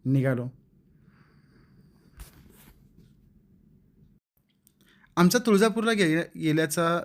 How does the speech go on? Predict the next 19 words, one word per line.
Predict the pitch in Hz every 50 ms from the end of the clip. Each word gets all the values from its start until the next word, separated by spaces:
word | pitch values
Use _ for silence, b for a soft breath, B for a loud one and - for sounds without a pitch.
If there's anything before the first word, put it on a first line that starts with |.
| - 160
जो | 151 180 180 180
प्रवास | 180 180 156 147 151 170 175 -
होता | 180 165 170
तो | 156 165 156 -
खूप | 185 170 -
सुखकर | - - 143 147 - - 175 175 175
झाला | 175 175 175 175
आणि | 175 175 170
त्यानंतर | 175 156 160 160 151 165
आम्ही | 170 160 170 165
रात्री | 156 147 139 139 - 160 160
जाऊन | 147 160 160 170 175 B B B B B B B B - - - - _ _ _ -
जेवण | 123 147 156 160 180 202 202
बनवलं. | 180 170 165 160 156 151 156 170 180 - _ _ - 131
जेवण | 127 147 165 175 196 208 202
बनवून | 190 190 190 190 190
आम्ही | 175 165 165 175 185 185 185 B B B B B B B B -
आराम | 147 151 156 156 165 185 185
केला. | 180 170 151 151 156